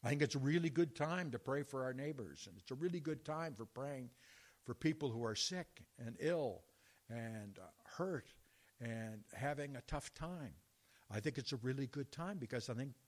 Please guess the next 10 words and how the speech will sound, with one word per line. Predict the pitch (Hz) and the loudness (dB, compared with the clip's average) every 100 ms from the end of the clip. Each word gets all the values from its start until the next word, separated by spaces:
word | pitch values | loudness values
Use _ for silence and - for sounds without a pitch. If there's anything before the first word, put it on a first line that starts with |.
| _ _ | _ _
God | 87 85 127 | -2 0 0
has | 139 | -2
declared | 165 - 113 107 123 120 | -4 -6 -4 -4 -4 -6
that | 104 - | -10 -6
this | 123 - | -6 -4
is | 165 - | -6 -6
the | 202 | -6
time | 131 107 95 98 - _ - - - - | -6 -6 -6 -10 -12 _ -20 -20 -20 -10
for | 107 | -2
signs | - 117 107 104 113 107 | 0 2 0 0 -2 -6